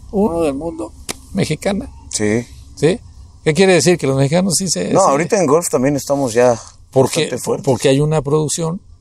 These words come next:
Speaker 1: y, eh, hay, en, eh, hay, hay, hay ciertos deportes que se acomodan a México. Por ejemplo, el golf se acomoda porque sí tiene una preparación, pero no hay una lucha frontal.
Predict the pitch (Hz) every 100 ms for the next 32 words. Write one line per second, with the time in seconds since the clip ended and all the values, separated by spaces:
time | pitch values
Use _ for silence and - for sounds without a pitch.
0 | - - - - _ - 165 175 214 -
1 | _ _ _ _ - - 127 117 131 -
2 | 123 131 170 131 120 151 123 - 131 165
3 | 180 175 185 190 185 - 214 - 190 165
4 | - 160 - 113 - - 113 135 - 127
5 | 147 147 120 107 95 95 - - 113 127
6 | 131 117 170 175 - 127 165 170 - _
7 | _ _ _ _ _ _ _ 113 110 -
8 | - 120 110 107 104 101 _ _ _ -
9 | 147 165 170 156 139 131 123 - 147 202
10 | - _ _ _ _ _ _ _ - 113
11 | 120 127 127 131 131 120 120 - 113 104
12 | 104 - - - _ - _ _ - 110
13 | 101 - 107 104